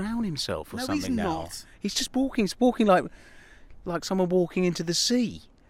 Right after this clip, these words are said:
Speaker 1: Oh, no,
Speaker 2: He's,
Speaker 1: he's finding
Speaker 2: he's
Speaker 1: another
Speaker 2: just,
Speaker 1: bench.
Speaker 2: yeah,
Speaker 1: He's
Speaker 2: he's
Speaker 1: finding
Speaker 2: just looking
Speaker 1: another
Speaker 2: for
Speaker 1: bench.
Speaker 2: another bench, 'cause he looked at that one and thought, "No, that's not for me."
Speaker 1: <laughs>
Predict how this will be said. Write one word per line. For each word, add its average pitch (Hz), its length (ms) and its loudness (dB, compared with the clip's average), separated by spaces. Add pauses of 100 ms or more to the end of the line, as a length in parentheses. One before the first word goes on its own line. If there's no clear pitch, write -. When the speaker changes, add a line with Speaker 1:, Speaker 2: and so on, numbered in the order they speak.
(260)
Speaker 1:
Oh, 104 80 0
no, 120 140 2
Speaker 2:
He's, 120 80 0
Speaker 1:
he's 120 100 -4
finding 117 240 -4
Speaker 2:
he's 107 80 -4
Speaker 1:
another 104 160 -4
Speaker 2:
just, 101 120 -4
Speaker 1:
bench. 92 200 -10
Speaker 2:
yeah, - 80 -14
Speaker 1:
He's 220 140 -6
Speaker 2:
he's 202 60 -8
Speaker 1:
finding 185 200 -2
Speaker 2:
just - 0 -
looking 190 140 0
Speaker 1:
another 170 100 -10
Speaker 2:
for - 80 -8
Speaker 1:
bench. - 20 0
Speaker 2:
another 165 180 0
bench, 170 420 0 (220)
'cause 151 120 -10
he 147 80 2
looked 170 180 0
at 147 80 -4
that 156 240 2
one 95 140 -2
and 95 100 -4
thought, 101 340 0 (360)
"No, 117 180 2
that's - 240 -2
not 123 180 -2
for 113 120 -6
me." 110 360 -2
Speaker 1:
<laughs> - 40 -20